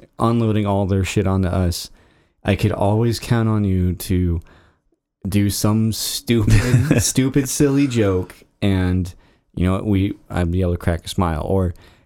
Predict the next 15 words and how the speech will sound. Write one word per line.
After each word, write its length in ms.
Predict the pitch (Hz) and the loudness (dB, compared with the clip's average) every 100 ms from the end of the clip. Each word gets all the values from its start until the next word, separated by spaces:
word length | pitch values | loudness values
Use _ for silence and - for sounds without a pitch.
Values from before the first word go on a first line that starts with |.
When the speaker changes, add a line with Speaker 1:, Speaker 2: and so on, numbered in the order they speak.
| - | -2
Speaker 1:
we'd 200 | 98 95 | 0 2
be 80 | |
going 280 | 101 101 107 | 2 2 0
through 360 | 104 113 110 107 | 0 0 2 0
some, 520 | - 110 107 107 110 - _ _ | 0 0 0 -2 -4 -10 _ _
some 220 | - 120 | -2 0
argument, 540 | 120 110 117 113 110 - - - _ - | 0 0 0 0 -2 -6 -16 -20 _ -6
on, 420 | 101 104 104 104 | 0 0 2 0
uh, 500 | 101 98 95 98 98 - | 0 0 0 -2 -2 -4
uh, 340 | 104 95 98 101 | -4 -2 0 -2
through 360 | - 113 104 | -2 0 2
our 180 | 104 107 | 0 0
organization, 800 | 113 104 117 104 107 98 95 95 | 0 0 0 0 -2 -2 -2 -2
you 120 | - 98 | -2 0
know, 180 | 98 | 0